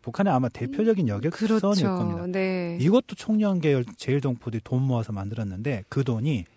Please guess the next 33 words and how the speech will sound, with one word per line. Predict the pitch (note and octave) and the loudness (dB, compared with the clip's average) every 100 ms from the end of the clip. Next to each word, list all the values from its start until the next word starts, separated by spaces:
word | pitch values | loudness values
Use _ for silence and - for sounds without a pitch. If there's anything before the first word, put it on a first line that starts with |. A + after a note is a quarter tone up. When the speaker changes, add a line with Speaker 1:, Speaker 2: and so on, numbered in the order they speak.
| _ - | _ -6
Speaker 1:
팔십억 | G3 F3 F3+ A#2+ F2 | -4 -2 -2 -2 -4
엔. | D#2+ _ _ _ _ _ - | -14 _ _ _ _ _ -16
Speaker 2:
파-, | - - | -14 -10
아. | G#3 G3 G3 F#3 A#2+ | -4 -2 -2 -2 -2
Speaker 1:
네, | G2 - - | -2 -4 2
팔십억 | F#3 - F#3 A2 | 4 4 4 2
엔. | - - _ - - - - - | -2 -10 _ -20 -20 -20 -12 2
억소리 | C3 - G#3+ G#3 | 2 6 6 6
나옵니다. | C#3 G2+ A2 F#2 G2+ | 4 0 -4 -8 -6
그리고 | - G3+ G#3 | 0 4 6
이제, | E3+ E3+ | 6 6
Speaker 2:
그러네요. | D3+ F3+ - - - | 4 0 -10 -20 -4
Speaker 1:
어, | C3 C3 B2+ B2+ - _ | 2 2 2 0 -6 _
다 | - - - | -4 2 4
종합을 | D3 C#3+ E3 C3+ | 4 4 4 4
했을 | E3+ - C3 | 0 -2 -8
때, | F#2 B2+ - - | -8 -8 -10 -10
그러니까 | A2+ G#2+ G#2 A#2 _ _ _ _ | -8 -8 -10 -14 _ _ _ _
조총련이 | - C3 - D3 C3 | -2 -2 2 2 2
돈 | B2+ B2 | 2 0
모아서 | C3 A#2+ G#2+ - G3+ - _ _ _ - | 2 2 0 0 -2 -4 _ _ _ -14
그 | A#2 G#2 - | -10 -8 -8
북한으로 | A#2+ C3 B2 | -2 2 2
보낸 | A2+ A#2 B2 | 2 2 2
돈이, | A2 B2 E3+ G2+ - _ _ _ _ | 0 0 2 0 -4 _ _ _ _
일본 | C#3+ D3+ F3+ C#3+ | 2 4 6 6
언론의 | A#2+ E3+ G#3 B2+ | 6 6 6 4
보도인데, | A#2+ G#2+ A2 D#3+ A#2 E2+ - - - - - | 2 0 2 2 2 -2 -10 -20 -20 -20 -4
일종의 | B2 C#3+ E3 D#3 | -2 2 4 4
이제 | B2 G#2+ | 4 4
애국 | C3+ F3+ - | 4 4 2
사업 | F3 D3 | 6 6
명목인데, | A#2 A2 A#2 G#2+ F#2+ F#2 G#2+ F#3+ | 4 2 0 -2 -4 -4 -2 -2